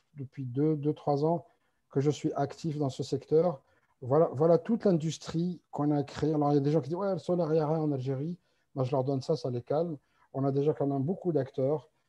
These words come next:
euh, qui sont, qui sont présents, euh, au niveau du panneau, de la structure métallique. J'en ai oublié un ici qui est Armemol, euh, le, ce qu'on appelle le P C, et cetera. Donc, c'est un, c'est un domaine qui, qui est en sans cesse, euh, je dirais, évolution.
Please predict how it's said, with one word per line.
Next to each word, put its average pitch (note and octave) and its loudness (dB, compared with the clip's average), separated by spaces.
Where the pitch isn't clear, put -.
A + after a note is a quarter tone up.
euh, B2 -4
qui C3 -6
sont, B2 -4
qui - -14
sont B2+ -6
présents, D3 -2
euh, - -8
au A#2+ 0
niveau B2 0
du B2 -6
panneau, D#3 4
de C#3+ 0
la A#2+ -2
structure - -6
métallique. B2 -4
J'en A#2+ -6
ai B2 -6
oublié B2 -6
un B2 -6
ici A#2+ -8
qui A#2 -6
est A2+ -6
Armemol, A#2+ -2
euh, A#2+ 4
le, B2 -2
ce - -18
qu'on C3 -6
appelle B2 -2
le A#2+ -2
P A#2 -6
C, D3+ -6
et C3+ -2
cetera. A2+ -6
Donc, E3+ 0
c'est F#3 4
un, F3+ 8
c'est F3 -2
un F3+ 4
domaine F3+ 4
qui, G3+ -2
qui E3 -6
est D#3 -4
en D3+ 0
sans F3 -2
cesse, E3+ 0
euh, B2+ 0
je A2 -8
dirais, C3 -4
évolution. C#3+ 0